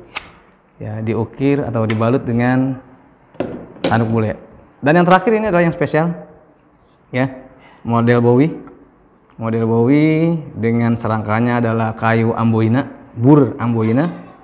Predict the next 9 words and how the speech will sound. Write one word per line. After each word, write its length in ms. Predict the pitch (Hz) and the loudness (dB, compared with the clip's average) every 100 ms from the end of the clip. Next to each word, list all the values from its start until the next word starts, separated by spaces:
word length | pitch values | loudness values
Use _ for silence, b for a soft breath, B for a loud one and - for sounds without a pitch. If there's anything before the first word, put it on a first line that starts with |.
| - - - - 113 | -20 -20 -20 -16 -10
ya, 240 | 104 110 - - _ - | -8 -10 -12 -20 _ -8
dengan 440 | 104 110 123 143 131 | -2 0 2 2 2
handle-nya 520 | 117 117 117 117 113 | 2 2 2 0 -4
tanduk, 320 | 110 110 135 170 - - - - | -4 0 0 -2 -10 -20 -14 -4
bosternya 480 | 117 113 113 117 | -2 0 -2 -2
tanduk, 400 | 113 113 131 165 | 0 0 0 -2
simet 280 | - 131 127 | -2 0 0
juga 200 | 117 113 | 0 -2
tanduk, 320 | 107 113 147 | -2 -2 -2